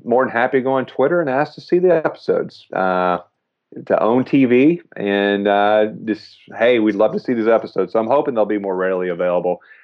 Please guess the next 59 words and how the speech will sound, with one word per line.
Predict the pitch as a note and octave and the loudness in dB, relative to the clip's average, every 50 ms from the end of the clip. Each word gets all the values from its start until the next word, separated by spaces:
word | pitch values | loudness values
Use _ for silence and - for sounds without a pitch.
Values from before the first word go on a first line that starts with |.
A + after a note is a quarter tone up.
| _ _ _ | _ _ _
But | B2+ B2 A#2 | 0 0 2
this | D3 E3 E3 - E3 | 2 0 -2 -2 -2
is | D3 | -2
a | D3 | -2
program | - - C#3+ B2+ A#2+ A#2 A#2+ A#2+ A2+ | 0 2 0 2 2 0 0 -2 -2
we | A2 A2 | 0 0
were | G#2+ G#2 | 0 0
so | G2+ - A2+ G#2 | 0 0 -2 -4
fortunate | - - G#2+ G2+ G2+ - A2 G#2 | -2 -2 -2 -2 -2 -4 -6 -4
enough, | G2 G2 F#2+ F#2+ - - | -2 -2 -2 -2 -4 -2
uh, | G2+ G2+ F#2+ F#2+ F#2+ F#2+ F#2+ F#2+ G2+ A2 _ _ _ _ _ - | -2 -2 0 0 0 0 0 -2 -2 -6 _ _ _ _ _ -4
was | A#2+ G#2 F#2 | -4 -4 -2
behind, | - A2+ G2+ F#2+ G#2 G2+ G2+ G2+ G2+ G2+ G2+ G2+ - _ _ _ _ _ _ _ _ _ _ _ _ _ _ | 0 -2 -2 0 0 0 0 0 -2 -4 -6 -10 -16 _ _ _ _ _ _ _ _ _ _ _ _ _ _
uh, | - G2 F#2+ F#2 F2+ F2+ G2 | -4 -2 0 0 0 2 2
Oprah's | G#2+ G#2 - G#2 - | 2 2 0 -2 -2
Super | - A#2 F#2+ F2+ | -2 -6 -8 -8
Soul | - - G#2 F#2+ | -4 -4 -4 -2
Sunday. | - - A2+ A2 A2 A2 A2 A2 A2 - _ _ _ _ _ _ _ _ _ _ | 0 0 0 2 2 2 2 0 -2 -6 _ _ _ _ _ _ _ _ _ _
So | _ A#2 - | _ -2 -2
she | - - A2+ - | 0 0 -2 0
kinda, | - A2+ G#2+ G#2+ G#2+ | 2 0 0 0 -2
she | - - A#2 | -4 -4 0
did | G#2+ G#2+ G2+ G2 | 2 2 2 2
the | G#2 G#2 | 2 0
interview, | A2 A2+ G#2+ F2+ A2 A2 A2 A2 G#2+ | 2 0 0 0 2 2 4 4 4
and | G2+ G2 | 2 2
then | F#2+ F#2+ | 0 -2
we | G2 F#2+ | -4 -4
kinda | - - G2 F#2+ F#2+ F#2 | -4 -4 -4 -2 -2 -2
did | F#2 G2 F#2 | -2 -2 -2
the | F2+ F#2+ F#2+ | 0 0 0
other | F#2+ F2+ F#2+ F2 | 0 0 0 -2
portion | - - F#2 F2+ E2+ - - F#2 | -2 -2 -4 -4 -4 -4 -8 -8
of | F2+ E2 D#2 D#2+ | -8 -6 -6 -6
it. | - - - _ _ | -8 -8 -10 _ _
Um, | - F#2+ G2 F#2+ F#2+ F#2+ F#2+ G2 G2 F#2+ - - - _ _ - - _ _ - | -6 -4 -2 0 0 0 0 -2 -4 -8 -14 -20 -20 _ _ -20 -20 _ _ -4
and | - B2+ | 0 2
we | C#3+ D#3 | 2 4
just | E3 G#3 G3 - F#3+ | 4 2 2 2 0
interview | F#3 F3+ E3 E3+ D#3+ | 0 2 2 2 0
people | D#3 - D#3+ E3 D#3 C#3+ | 2 0 0 2 0 0
from | - C#3+ C3 | 0 0 0
all | C3 C3 C3 | 2 2 2
walks | B2+ B2+ B2 - | 2 0 0 -2
of | - A2+ | -4 -2
life | G#2+ G#2+ A2+ A#2+ A2 F#2+ - - _ - | 0 0 2 0 0 -2 -4 -8 _ -8
and | G2 G#2 G2+ G2+ G2+ G#2 G#2 | -6 -4 -4 -4 -4 -4 -6
to | G#2 | -6
show | G2+ - - B2 A2+ A2 A2+ A2 | -6 -4 -2 0 2 2 2 2
what | G#2+ G#2+ G#2+ G#2+ G#2+ G#2+ G#2+ G2+ | 2 0 0 2 2 2 2 0
it | G2 | 0
looks | F#2+ G2 - | -4 -4 -4
like | G#2+ - | -4 -4
to | G2 | -4
break | F#2 - G#2 G2 G2 F#2+ | -2 0 0 0 0 0
down | - G#2 G2 G2 G2 | -2 -2 0 0 0
or | G2 F#2 | -2 0
break | F#2+ G2 F#2+ F#2 - _ | 2 0 0 0 -2 _
through. | - G2+ G#2 G#2 G2+ G2 | 0 4 4 6 4 4